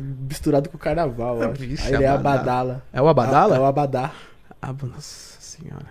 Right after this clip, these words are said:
Speaker 2: Liga aí, liga, liga, liga.
Speaker 1: O Sandro?
Speaker 2: É, deixa eu ver ele. Não, não quero ver, não
Speaker 1: Não
Speaker 2: quero
Speaker 1: dá
Speaker 2: ver.
Speaker 1: pra ver, viado.
Speaker 2: Não
Speaker 1: Sem
Speaker 2: quero.
Speaker 1: maldade, chapa.
Speaker 2: Não quero ver, obrigado.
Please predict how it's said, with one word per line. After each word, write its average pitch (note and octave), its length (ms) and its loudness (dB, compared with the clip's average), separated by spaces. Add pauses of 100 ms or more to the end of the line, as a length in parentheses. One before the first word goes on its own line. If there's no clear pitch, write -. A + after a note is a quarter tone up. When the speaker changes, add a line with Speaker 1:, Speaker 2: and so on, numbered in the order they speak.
Speaker 2:
Liga E3+ 220 4
aí, E3 100 4
liga, D#3 180 0
liga, D3 180 -2
liga. C#3 200 -4 (160)
Speaker 1:
O A#2+ 220 -6
Sandro? C#3 480 0 (400)
Speaker 2:
É, A#2+ 120 -8
deixa A#2 180 0
eu D3+ 40 8
ver C#3+ 120 8
ele. A2+ 260 0
Não, F#3+ 180 8
não E3 60 6
quero G3 220 8
ver, C#3+ 160 6
não A#2+ 80 2
Speaker 1:
Não D3+ 80 6
Speaker 2:
quero E3 120 8
Speaker 1:
dá F#3+ 140 10
Speaker 2:
ver. G3+ 80 6
Speaker 1:
pra G3+ 140 12
ver, E3 260 10
viado. C3+ 280 8
Speaker 2:
Não C3+ 80 2
Speaker 1:
Sem - 180 8
Speaker 2:
quero. C#3 140 10
Speaker 1:
maldade, C#3+ 400 4
chapa. - 460 -4 (400)
Speaker 2:
Não C3 140 0
quero B2+ 260 2
ver, A2+ 100 0
obrigado. A2 400 -2